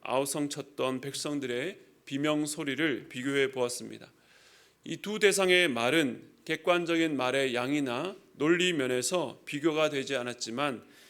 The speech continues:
이 아비야 연설 뒤에 군사들, 군사들이, 군사들은 앞뒤로 포위를 당했고 또 백성들의 비명 소리 후에는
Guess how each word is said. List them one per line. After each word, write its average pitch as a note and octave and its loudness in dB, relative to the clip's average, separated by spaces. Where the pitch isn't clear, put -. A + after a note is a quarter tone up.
이 A2+ -4
아비야 E3+ 6
연설 D#3+ 2
뒤에 C#3 0
군사들, E3 -2
군사들이, E3 -2
군사들은 E3 2
앞뒤로 F3+ -2
포위를 G3+ 2
당했고 A#2+ -6
또 A2+ -6
백성들의 D#3+ 2
비명 D#3 0
소리 D#3+ -2
후에는 C#3+ 0